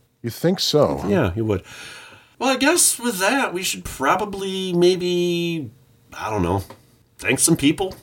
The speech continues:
Speaker 1: Yeah. Hey, some people. Thank you.
Speaker 2: Sweet. But that's where you're wrong, kiddo.
Speaker 1: What?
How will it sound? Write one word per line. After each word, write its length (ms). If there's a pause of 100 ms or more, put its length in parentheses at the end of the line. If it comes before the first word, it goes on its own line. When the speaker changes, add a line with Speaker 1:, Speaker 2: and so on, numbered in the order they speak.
(220)
Speaker 1:
Yeah. 200 (360)
Hey, 480
some 240
people. 440 (180)
Thank 320
you. 220 (400)
Speaker 2:
Sweet. 600 (500)
But 180
that's 240
where 100
you're 140
wrong, 340
kiddo. 400 (600)
Speaker 1:
What? 260